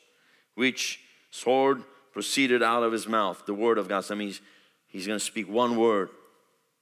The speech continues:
and everything will be destroyed. And all the fowls were filled with their flesh. So at the battle of Armageddon, King of Kings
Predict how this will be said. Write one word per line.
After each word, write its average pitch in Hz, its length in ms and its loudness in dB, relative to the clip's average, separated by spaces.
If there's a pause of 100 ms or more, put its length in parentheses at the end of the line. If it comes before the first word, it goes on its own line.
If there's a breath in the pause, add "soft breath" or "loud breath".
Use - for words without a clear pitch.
(220)
and 92 100 -10
everything 92 380 -8
will 82 80 -12
be 76 100 -14
destroyed. - 540 -14 (2750)
And 104 100 -2
all 123 160 4
the 120 80 0
fowls 127 600 2
were 107 100 -4
filled 120 400 0
with 98 160 -8
their 107 120 -2
flesh. - 580 -8 (1300)
So 95 180 0
at 95 120 -2
the - 80 -6
battle 120 320 2
of 110 80 0
Armageddon, 117 680 0 (1400)
King 131 240 2
of 123 160 2
Kings 101 680 -4